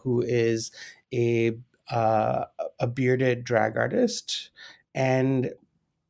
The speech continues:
I, I, I talk in the book about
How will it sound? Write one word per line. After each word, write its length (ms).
I, 480
I, 80
I 180
talk 300
in 80
the 80
book 180
about 560